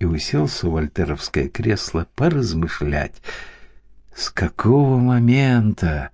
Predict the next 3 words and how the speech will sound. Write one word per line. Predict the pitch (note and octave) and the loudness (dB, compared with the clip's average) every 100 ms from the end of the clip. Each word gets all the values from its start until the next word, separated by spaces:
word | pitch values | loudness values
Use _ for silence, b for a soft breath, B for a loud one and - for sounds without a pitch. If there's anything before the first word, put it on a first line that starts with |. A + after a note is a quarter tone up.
| b b b - | b b b 0
изменить | F#2 D2+ D2+ E2 A#2+ A#2 | 2 2 2 6 4 4
свою | - - F2 D#2+ D#2 | -4 -2 0 0 0
жизнь | C#2+ E2+ C3 B2+ A#2 F#2 | 0 2 4 2 -2 -4